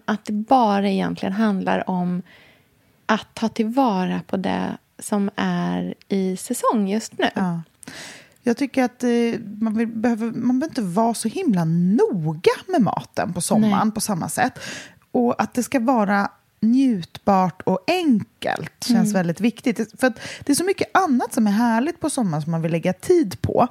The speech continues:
Speaker 1: Mm.
Speaker 2: Och att gå från känslan av att stå i ett, och möta vågorna, klipp till stå och slita och svettas i ett kök med prestationskrav,
Speaker 1: Mm.
Speaker 2: en inköpslista,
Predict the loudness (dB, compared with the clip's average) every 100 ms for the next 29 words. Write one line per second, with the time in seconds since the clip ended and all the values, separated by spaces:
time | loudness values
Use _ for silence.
0 | 4 2 2 0 2 2 0 -2 2 2
1 | 2 -2 -4 -2 2 2 0 -4 -2 2
2 | 2 0 0 0 2 0 0 -2 0 2
3 | 4 2 0 -6 -20 _ _ _ _ 0
4 | 2 0 -2 -14 -16 _ _ _ _ _
5 | _ -2 -2 0 2 4 4 4 0 -2
6 | -4 0 0 2 2 0 0 0 2 2
7 | 0 -2 -20 _ _ _ -4 0 0 0
8 | -4 2 2 2 -2 -14 -10 -2 -2 0
9 | -2 0 0 0 -2 0 0 2 0 0
10 | -4 0 0 -2 0 2 2 2 -2 0
11 | -4 -4 -6 0 0 0 -4 -10 -2 4
12 | 6 8 6 4 0 -8 0 0 2 2
13 | 2 0 -4 0 2 2 0 -6 2 2